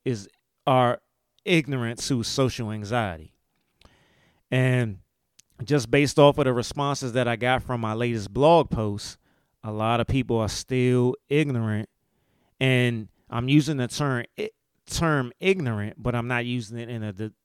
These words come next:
derogatory way. You know what I'm saying? A lot of people, they see the term ignorant being used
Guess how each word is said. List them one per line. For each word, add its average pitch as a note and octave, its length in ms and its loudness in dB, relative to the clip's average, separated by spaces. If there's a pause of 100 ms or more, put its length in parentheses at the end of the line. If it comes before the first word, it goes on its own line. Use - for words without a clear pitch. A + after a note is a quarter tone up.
derogatory A2+ 1000 0
way. F#2+ 460 -2 (380)
You B2 80 -10
know A#2+ 80 -4
what A#2 60 -4
I'm G#2 40 -8
saying? A2 280 -6
A G2+ 60 -6
lot A#2+ 200 2
of A2+ 100 0
people, G2+ 420 -6 (340)
they B2 140 0
see B2 260 -2
the A2+ 120 0
term A#2 480 -2
ignorant A#2+ 480 0
being A2+ 300 -2
used A2+ 720 0